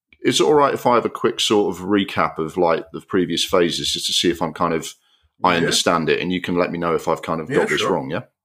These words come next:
Speaker 1: So it looks like, it looked like Phase One was, it is kind of, it was sort of all the origin stories, wasn't it? The, the, the, when I read up on this, when I looked it up, it looked like Phase One was,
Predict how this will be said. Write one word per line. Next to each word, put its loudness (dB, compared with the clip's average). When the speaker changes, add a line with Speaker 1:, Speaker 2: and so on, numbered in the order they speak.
Speaker 1:
So 2
it 2
looks 2
like, -2
it -2
looked 0
like -4
Phase 0
One 2
was, 0
it -6
is -2
kind 2
of, -6
it -4
was -4
sort 2
of 0
all 4
the 2
origin 2
stories, 0
wasn't 2
it? -10
The, 0
the, -4
the, -4
when 2
I 4
read 4
up 0
on 0
this, 0
when -2
I 2
looked -2
it -2
up, 0
it -2
looked -2
like 0
Phase 0
One -2
was, 0